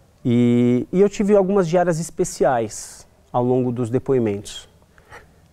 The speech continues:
é, que eram diárias onde eu tinha Steadicam, ou, ou uma câmera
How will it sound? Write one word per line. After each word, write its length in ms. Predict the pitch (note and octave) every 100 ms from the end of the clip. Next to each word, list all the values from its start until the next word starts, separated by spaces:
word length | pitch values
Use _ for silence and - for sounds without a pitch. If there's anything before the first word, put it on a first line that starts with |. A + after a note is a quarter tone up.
| _ _
é, 680 | A2 G#2 G#2 G#2 G2+ G2 G#2
que 160 | - C3
eram 220 | A#2+ A#2+
diárias 540 | A#2 A2+ G2+ G#2+ G#2+
onde 240 | A2 A2 A2+
eu 60 |
tinha 280 | G#2 A2+ G#2+
Steadicam, 840 | - G#2 G#2 - - D3+ D3 C#3+ C3+ _ _ _ _ - _ _
ou, 720 | - A#2+ A#2 A#2 A2+ A2+ G#2+ G2 - -
ou 160 | B2
uma 200 | A#2+ A#2
câmera 760 | A2+ A#2 A2+ A2 A2 G#2+ G#2+ G#2